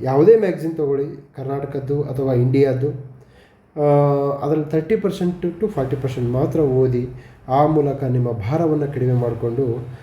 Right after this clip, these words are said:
ಆ, ಈ ಒಂದು ಕಾಂಪಿಟೇಟಿವ್ ಎಕ್ಸಾಮ್ನ ಸಾಗರದಲ್ಲಿ ಈಜಾಡಿ ದಡವನ್ನು ಸೇರ್ಕೊಳ್ಳಿ ಅಂತ ಹೇಳ್ತಾ,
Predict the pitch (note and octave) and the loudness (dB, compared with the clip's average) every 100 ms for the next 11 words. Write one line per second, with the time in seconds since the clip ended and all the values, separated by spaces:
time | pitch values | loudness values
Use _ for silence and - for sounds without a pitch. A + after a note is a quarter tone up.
0 | - - B2+ B2+ B2+ B2 A#2+ A#2+ A2+ A2+ | -18 -4 0 4 4 4 2 0 -2 0
1 | B2+ C3+ C#3+ D3+ C#3+ C3 B2 B2+ A#2+ A2+ | -2 -2 -2 -2 -2 -2 -2 -2 -2 -4
2 | A#2+ B2 C3 B2+ A#2 A2+ A#2 B2 B2 G#2 | -4 0 0 2 2 0 0 0 -2 0
3 | G#2+ G#2+ G#2 - D3 C#3+ C#3 B2+ B2 A#2+ | 0 0 -2 0 2 2 2 0 -2 -2
4 | D3 C#3+ A#2 | -4 -4 -6